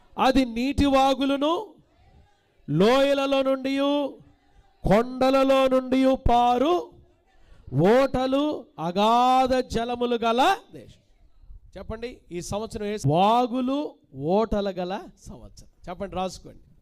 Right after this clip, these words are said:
వాగులు ము-, వాగులు ఓటలు గల సంవత్సరం ఈ సంవత్సరం. "పాస్టర్ గారు, వాగులు ఏంటి?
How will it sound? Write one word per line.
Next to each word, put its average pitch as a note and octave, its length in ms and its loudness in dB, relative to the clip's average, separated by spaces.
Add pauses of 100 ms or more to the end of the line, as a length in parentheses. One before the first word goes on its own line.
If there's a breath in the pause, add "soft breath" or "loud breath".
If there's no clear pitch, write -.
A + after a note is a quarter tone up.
(720 soft breath)
వాగులు C4+ 580 2
ము-, A3+ 160 -4 (1800)
వాగులు D#4 460 4
ఓటలు D#4 460 2
గల D#4 200 -2
సంవత్సరం D#4 560 -2
ఈ D4+ 80 -2
సంవత్సరం. D4+ 680 -2 (1700)
"పాస్టర్ C#4 280 2
గారు, C#4 140 2
వాగులు C#4+ 440 0
ఏంటి? C#4 600 -6